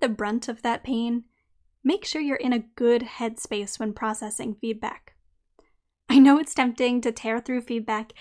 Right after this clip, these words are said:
the second it hits your inbox, but if you're tired, stressed, or otherwise not feeling your best, you're going to take constructive criticism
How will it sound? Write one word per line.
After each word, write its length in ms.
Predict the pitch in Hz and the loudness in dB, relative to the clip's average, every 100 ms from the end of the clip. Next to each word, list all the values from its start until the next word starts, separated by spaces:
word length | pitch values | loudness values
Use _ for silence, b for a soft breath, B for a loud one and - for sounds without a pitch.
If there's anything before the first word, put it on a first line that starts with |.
| B B | B B
the 160 | 240 262 | -4 -4
second 560 | - 262 262 277 262 | -4 -6 0 4 4
it 160 | 262 - | 2 -2
hits 240 | 247 233 | -6 -2
your 120 | 233 | -2
inbox, 720 | 220 220 214 196 196 - - - B B B _ | 0 0 -4 -8 -12 -10 -10 -12 B B B _
but 80 | 233 | -6
if 140 | 226 | -6
you're 80 | - | -10
tired, 640 | - - 311 311 302 294 - b b b | -14 -6 0 0 0 -4 -6 b b b
stressed, 600 | - - 226 226 - - - | -10 -4 -4 -4 -8 -10 -4
or 240 | 262 262 - | 0 0 -2
otherwise 560 | 349 415 370 311 311 302 - | -2 0 0 0 -2 -6 -4
not 280 | 233 247 - | 0 0 0
feeling 320 | - 240 226 | -4 -4 -4
your 120 | 208 202 | -4 -8
best, 560 | 190 196 - - - _ _ - - | -10 -10 -6 -8 -10 _ _ -12 -4
you're 100 | 254 | -4
going 480 | 262 254 262 294 302 | -2 -2 2 0 0
to 100 | 294 | -6
take 340 | - 214 214 _ _ | -4 -4 -6 _ _
constructive 800 | - 226 - - 359 - 247 240 | -2 -2 -2 -4 -6 -4 -6 -4
criticism 640 | 233 214 226 214 208 214 | -6 -6 -6 -8 -6 -8